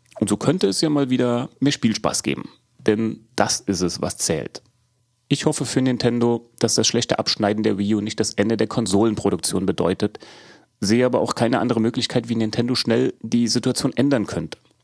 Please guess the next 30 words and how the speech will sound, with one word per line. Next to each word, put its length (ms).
Es 220
gibt 240
nichtssagende 920
Wischiwaschi-Gerüchte, 920
die 140
sagen, 380
Nintendo 640
würde 140
bereits 240
an 100
einer 160
neuen 320
Konsole 460
namens 320
Fusion 600
arbeiten. 600
Aber 440
selbst 300
wenn 120
Nintendo 400
relativ 420
schnell 260
so 60
eine 140
neue 180
Konsole 320
rausbringen 600
könnte, 400
hätte, 600
ja, 220